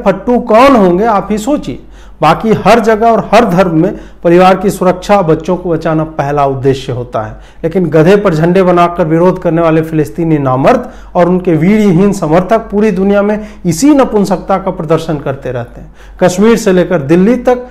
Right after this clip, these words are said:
इन नामर्दों ने हमेशा बच्चों के हाथ में पत्थर और औरतों को बुरके में छिपाकर लड़ाइयाँ लड़ी। इनकी मर्दानगी बस कमरे के अंदर बच्चे पैदा करने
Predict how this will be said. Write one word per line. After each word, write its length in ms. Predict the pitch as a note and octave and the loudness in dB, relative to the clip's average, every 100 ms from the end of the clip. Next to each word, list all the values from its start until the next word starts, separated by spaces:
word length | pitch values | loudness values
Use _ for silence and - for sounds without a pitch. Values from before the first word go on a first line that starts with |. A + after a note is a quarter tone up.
| - - | -20 -4
इन 220 | A#3 B3+ G#3+ | 2 4 4
नामर्दों 580 | F#3 F3 F3 E3 G#3+ | 4 4 2 2 2
ने 120 | F#3+ F#3 | 4 2
हमेशा 480 | D3+ D3+ D#3+ F#3 | 0 0 0 -2
बच्चों 340 | E3+ D3 - D#3 | -2 -4 -4 -6
के 120 | D3 | -4
हाथ 240 | C3 C3 | -6 -6
में 140 | D3 C3 | -8 -6
पत्थर 360 | C#3 - B3+ | -4 2 4
और 180 | A#3+ E3 | 4 2
औरतों 360 | D3 F3 - F#3+ | 2 0 0 -4
को 140 | F#3 | -2
बुरके 360 | D#3 D#3 D#3 E3+ | -2 -2 0 0
में 120 | D#3+ | 0
छिपाकर 460 | D#3+ - C#3+ C3+ E3 | -2 -4 -4 -4 -2
लड़ाइयाँ 460 | C#3+ B2+ B2+ A#2+ | 0 0 -2 -4
लड़ी। 220 | A2+ A#2 A#2 - - - - F#3 | -6 -8 -12 -18 -20 -20 -4 0
इनकी 260 | G3+ A3 | 2 2
मर्दानगी 580 | G3+ F#3+ F#3 G3 G#3 A3+ | 2 4 4 2 2 0
बस 180 | F#3+ F#3 | 0 -2
कमरे 320 | F#3+ F#3 F#3+ | 0 0 0
के 100 | F#3+ | 0
अंदर 240 | F3+ F3 D#3 | 0 2 0
बच्चे 300 | D#3 - G#3+ | -2 0 0
पैदा 280 | A3 G#3+ A3+ | 2 4 2
करने 340 | A#3+ B3+ | 2 0